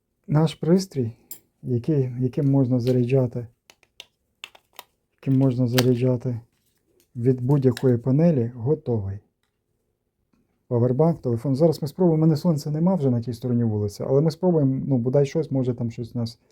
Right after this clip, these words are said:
буде, е, виходити з сонячних панелей. Сонце в нас сьогодні хмарно,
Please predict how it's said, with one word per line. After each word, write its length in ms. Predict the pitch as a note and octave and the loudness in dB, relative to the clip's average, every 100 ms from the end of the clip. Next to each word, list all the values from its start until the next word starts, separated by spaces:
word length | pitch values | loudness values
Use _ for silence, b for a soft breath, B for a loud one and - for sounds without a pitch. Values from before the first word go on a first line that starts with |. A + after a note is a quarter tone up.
| _ _ - | _ _ -8
буде, 360 | A#2 B2+ A#2+ A#2 _ _ _ _ _ _ _ _ _ _ - | 0 2 2 -2 _ _ _ _ _ _ _ _ _ _ -16
е, 320 | D#3+ A2+ A2+ - _ _ _ _ | -6 -4 -4 -8 _ _ _ _
виходити 800 | G#3 B2 D3 - B2 G#2 G#2+ G#2 - _ _ _ _ _ _ _ _ _ _ | -10 0 0 2 0 0 -6 -12 -14 _ _ _ _ _ _ _ _ _ _
з 60 | - | -6
сонячних 400 | C#3 A#2 - A#2 | 2 2 0 -4
панелей. 260 | B2+ A#2 | 0 0
Сонце 400 | A#2 - E3 C#3+ | 0 4 4 6
в 40 | C#3 | 0
нас 180 | C#3 - | 0 -2
сьогодні 300 | - D3+ C3+ | -4 0 0
хмарно, 520 | A#2+ C3 B2+ C#3+ E3 | 0 0 0 0 -4